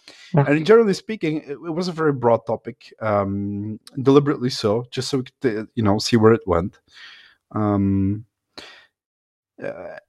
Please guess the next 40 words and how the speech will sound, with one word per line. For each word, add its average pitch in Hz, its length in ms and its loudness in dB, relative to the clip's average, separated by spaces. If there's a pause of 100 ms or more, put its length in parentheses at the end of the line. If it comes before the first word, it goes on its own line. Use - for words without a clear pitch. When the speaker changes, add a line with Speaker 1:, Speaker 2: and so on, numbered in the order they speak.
(440)
Speaker 2:
but, 147 340 2
uh, 143 580 8
now 147 180 6
that 151 140 4
this 147 160 -2
episode 139 360 4
is 127 140 2
over, 113 480 2 (300)
and 113 320 0
for 120 120 0
those 113 420 2 (560)
dear 123 160 8
listeners 120 500 2
who 117 100 -4
are 113 40 -6
still 123 260 0
with 104 140 0
us 107 260 -2
after 98 340 -4
eighty-two, 104 560 -2
eighty-three 104 400 -4
minutes, 95 440 -4 (680)
should 120 360 0
they 160 240 6
want 135 340 2
to 120 100 -4
get 120 160 0
in 113 100 0
touch - 300 -4
with 104 140 -8
you, 95 100 -2
Med, 87 280 -2 (520)
to 117 100 -12
talk 107 240 2
about 95 380 2
painting 107 340 0
elephants 95 580 -2
and 95 260 -10
painting, 92 420 0
uh, 87 320 2